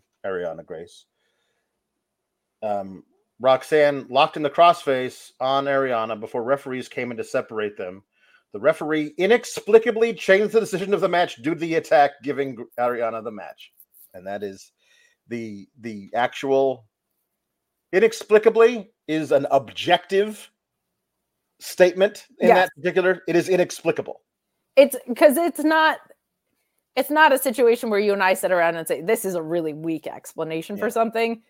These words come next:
Speaker 2: There is literally no reason to reverse the decision of the match.
Speaker 1: Yeah.
Speaker 2: Um, and also, like, what are we doing with Roxanne? Is this her turning heel? Is this her being a face that's digging even deeper?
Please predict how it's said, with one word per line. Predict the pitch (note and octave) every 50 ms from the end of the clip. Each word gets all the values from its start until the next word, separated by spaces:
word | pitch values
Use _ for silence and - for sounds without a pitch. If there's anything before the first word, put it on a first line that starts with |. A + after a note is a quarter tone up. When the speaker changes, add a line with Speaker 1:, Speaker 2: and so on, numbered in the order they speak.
| _ _ _ _
Speaker 2:
There | - A#3+ A#3+ A#3+
is | A3+ G#3
literally | G#3+ A#3 C#4 C#4 B3+ B3 A3+ A3+ G#3 G3+ G3 G#3+
no | G3 G3 F#3 F3+
reason | E3+ F3+ F3+ E3+ - D3 C3+ G3+ B3 C4 - _ _ _ _ _ _ _
to | - A#3+ A3+ G#3 G3+ F#3+ F3 -
reverse | F3+ G3 G#3 F#3+ E3+ F#3+ G#3+ A3+ A3 -
the | - A3+
decision | G3 E3+ F3+ F#3 - - G#3+ G#3+ A3 - F3 E3+ F3+ D#3+
of | - - F3+ F3 E3 E3
the | E3 D#3
match. | C#3+ D#3 D#3+ G2+ C#2+ C#2+ - - - - _ _ _ _ _ _ _
Speaker 1:
Yeah. | F#2+ E2+ -
Speaker 2:
Um, | - F#3+ F#3+ F3+ E3+ D3+ D3+ C3+ - - _ _ _ _ _ _ _ _ _ _ _ _ _ _ _ _ _ _ _ _ _ _ _ _ _
and | B3 B3+
also, | A#3 A3 C#4 D4 C#4+ - D#4+ D4+
like, | C#4 C4+ C4 C4 B3+ B3 A#3 G#3 - - _ _ _ _ _ _ _ _ _ _ _ _ _ _ _ _ _ _ _ _ _ _ _ _ _ - - - - - _ _ _ _ _ _
what | A3+ G#3 C4+ F4+ G4+ - -
are | F#3+ E3+
we | D3 F#3+
doing | F3+ - B3+ C4 C4+ C#4 C#4
with | C#4 C4+
Roxanne? | C#4+ C4 C4+ C4+ - - G#3+ G3+ F#3 F3+ F3 F#3+ - _ _ _ _ _ _ _ -
Is | A#3+ A3
this | C#4+ D4+ D4 -
her | C4+ C#4 C4+ C4+ C4 C4
turning | C4 - C4 A#3 A3 F#3 D#3+
heel? | - B3 B3+ C#4 D4+ D4+ D4+ D4+ - _ _ _ _
Is | A3+ A#3 A3
this | C4 C4+ -
her | C#4 B3 A#3
being | G3+ B3+ B3 A3+ G#3
a | G#3+
face | - - A3 A#3 C4 - -
that's | - F3 G3 E3 - -
digging | - G#3+ G3+ G3+ A3+ A3 G#3
even | G3+ G#3+ A3 F#3 F3+ D#3+ D#3+
deeper? | F3+ F#3 G#3 G#3 - A#3+ B3 C4+ C#4 -